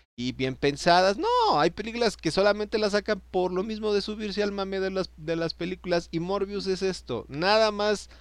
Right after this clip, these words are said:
es un pretexto pa' sacar varo, pero lo he estado viendo así. Si tú, si tú lo ves con ojos de nada más quiero ver algo para pasar el rato, eh, no pensar nada, Morbius es eso.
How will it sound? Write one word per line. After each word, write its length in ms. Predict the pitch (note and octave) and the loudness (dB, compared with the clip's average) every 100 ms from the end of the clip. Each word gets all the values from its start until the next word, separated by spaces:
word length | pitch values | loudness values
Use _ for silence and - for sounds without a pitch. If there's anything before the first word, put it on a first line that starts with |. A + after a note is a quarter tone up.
| - _ _ _ _ - | -20 _ _ _ _ -2
es 120 | D#3+ | 0
un 100 | G#3 | 0
pretexto 560 | G#3+ G#3+ A3+ G3+ - F#3 | 0 2 0 0 0 -2
pa' 160 | D#3 | 0
sacar 340 | C3+ C3 D3 D#3 | -4 0 2 2
varo, 480 | E3 E3 D#3+ F3 G3 | 4 4 4 2 -2
pero 560 | - D#3 D#3+ D#3+ F#3 - - - _ _ - _ _ _ _ - D3+ D3+ | 0 2 4 2 0 -6 -18 -20 _ _ -20 _ _ _ _ -14 -14 -6
lo 140 | E3 | 2
he 40 | F#3 | 2
estado 280 | - G3 G3+ | 6 6 6
viendo 260 | G3 F#3+ | 2 2
así. 280 | F#3 - G3 | 0 0 -6
Si 160 | - D3+ | -6 -6
tú, 280 | G3+ A3 | -6 -6
si 120 | F3 F3 | -6 -6
tú 240 | G3+ A#3 | -4 0
lo 160 | A3+ G#3+ | 0 2
ves 260 | G#3 G3+ | 0 0
con 260 | - C#3+ D3 | -2 -2 0
ojos 380 | E3+ F#3 F3+ D3+ | -2 0 -2 -2
de 320 | A#2+ G#2+ - | -4 -4 -10
nada 260 | - D3 D#3+ | -8 -2 0
más 320 | F3 E3+ - - - | 0 -2 -4 -16 -6
quiero 220 | C#3+ D3 | -2 2
ver 140 | D3+ D3+ | 2 2
algo 320 | D3+ C#3 C3+ - - _ _ - | 2 -2 -4 -8 -20 _ _ -6
para 240 | A2+ G#2+ | -4 -4
pasar 320 | - A2+ C3 | -8 -4 0
el 100 | C3+ | 0
rato, 540 | C3 F3 G#3 A#3 A#3+ - - - _ _ _ _ _ _ | 2 0 0 0 0 -2 -16 -20 _ _ _ _ _ _
eh, 180 | G#2+ G2+ G#2 | -10 -10 -6
no 160 | A#2+ | -6
pensar 640 | C3+ C#3+ C#3 D#3+ G#3+ D#4 C4+ | -2 -2 6 8 8 6 -6
nada, 560 | C3+ D#3 F#3+ A3 C4+ D#3+ | 0 2 4 4 2 0
Morbius 540 | C#3 C#3+ C3 C3 A#2+ | 0 0 0 -4 -4
es 160 | A#2+ A#2+ | -4 -4
eso. 260 | - A2 | -6 -12